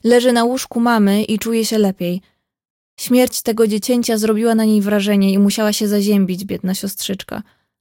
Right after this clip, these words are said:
Anna tak samo sądzi, ale wydaje się tak osłabiona, że mnie to zatrważa”,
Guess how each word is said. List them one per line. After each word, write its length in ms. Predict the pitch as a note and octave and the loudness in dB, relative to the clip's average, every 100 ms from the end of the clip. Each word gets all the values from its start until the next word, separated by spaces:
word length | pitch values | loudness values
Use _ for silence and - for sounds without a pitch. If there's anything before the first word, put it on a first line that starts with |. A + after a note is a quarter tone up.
| _ - | _ -2
Anna 280 | B3+ B3 A#3+ | 0 2 0
tak 160 | A3+ | -4
samo 280 | - A#3 G#3 | -2 0 0
sądzi, 380 | G3 F#3+ F#3 G3 | 0 0 2 2
ale 220 | G3+ G3+ | 2 2
wydaje 380 | G#3 A3 A#3+ A#3 | 2 0 0 0
się 120 | A3 | -4
tak 180 | A#3+ - | -6 -6
osłabiona, 580 | A#3+ B3 G#3+ A3+ A#3 A3+ | -6 -4 -4 -2 -2 -2
że 100 | A3+ | 0
mnie 180 | A3 | 0
to 120 | G#3+ G#3+ | -2 -6
zatrważa”, 680 | G#3+ - - G3+ G#3 A#3 | -8 -10 -8 -6 -6 -10